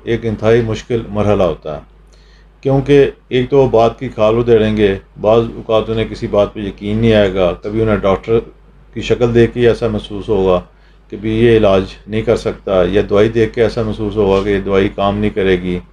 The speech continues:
या जो भी वो circumstances से गुजर रहे होते हैं, हर वक्त उनके नफसियाती मसाइल, शक और शुबा और बेयकीनी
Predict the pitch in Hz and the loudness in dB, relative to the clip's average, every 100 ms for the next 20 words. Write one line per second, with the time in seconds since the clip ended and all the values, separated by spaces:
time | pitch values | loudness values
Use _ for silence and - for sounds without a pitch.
0 | _ _ - - - _ _ 113 120 117 | _ _ -20 -20 -20 _ _ 2 2 4
1 | 143 151 147 - 113 131 123 120 113 123 | 4 6 4 2 -4 -4 -2 -2 0 0
2 | 127 110 117 135 123 95 98 95 95 - | 0 0 2 4 4 2 -4 -6 -6 -4
3 | 107 113 113 110 117 123 117 113 110 110 | 0 2 2 0 -2 -2 -4 -4 0 2
4 | 107 - _ _ _ 110 - 113 117 120 | 2 -2 _ _ _ -8 0 0 0 -2
5 | 113 - 101 101 - 117 107 - - - | -2 2 2 2 -2 -2 -2 -4 -20 -20
6 | - 107 101 117 110 107 98 - _ _ | -6 -4 -4 0 2 2 0 -6 _ _
7 | _ _ - 104 101 107 117 110 117 107 | _ _ -4 -2 0 2 2 0 -2 -2
8 | 107 104 | 0 -2